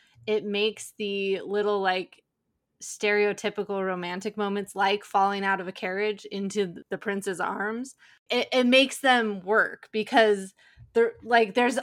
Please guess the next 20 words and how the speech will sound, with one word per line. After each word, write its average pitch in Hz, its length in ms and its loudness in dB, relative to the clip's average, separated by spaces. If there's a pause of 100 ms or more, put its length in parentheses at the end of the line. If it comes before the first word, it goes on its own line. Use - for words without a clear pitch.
all 262 240 10
this 254 220 2
going 240 340 2
on 233 180 4
on 220 140 4
the 214 80 0
side, 226 400 8
and 220 140 0
then 226 140 0
suddenly 233 380 4
this 220 160 2
happens, 240 480 6
and, 208 380 -4
like, 214 220 -2
the 214 100 -4
reader 220 240 0
can 247 140 -6
be 220 80 0
like, 214 200 4
"Oh, 240 220 6